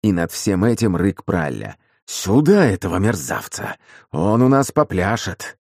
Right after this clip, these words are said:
Первым успокоился комиссар Эшерих. «Можно вас на минуточку, господин обергруппенфюрер?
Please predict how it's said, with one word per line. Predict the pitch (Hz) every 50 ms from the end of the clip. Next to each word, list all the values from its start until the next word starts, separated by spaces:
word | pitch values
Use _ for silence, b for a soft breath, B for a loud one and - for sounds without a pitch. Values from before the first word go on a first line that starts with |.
| _ _ _ _ _ _ _ _ _ _ _ _ _ _ _ _ _ _ -
Первым | 87 87 92 92 90 95 98 98
успокоился | - - - 85 - - 92 92 85 - -
комиссар | - - 73 69 - - 78 76 67 65
Эшерих. | - - - - - - - - _ _ _ _ _ _ _ _ _ _ _ _ _ _ _ -
«Можно | 107 58 60 64 73
вас | 62 60 - -
на | 71
минуточку, | 69 67 60 57 53 - - - - -
господин | 53 104 - - - 58 65 60
обергруппенфюрер? | 53 58 - - 57 - 60 - - 58 55 - - - - - - - _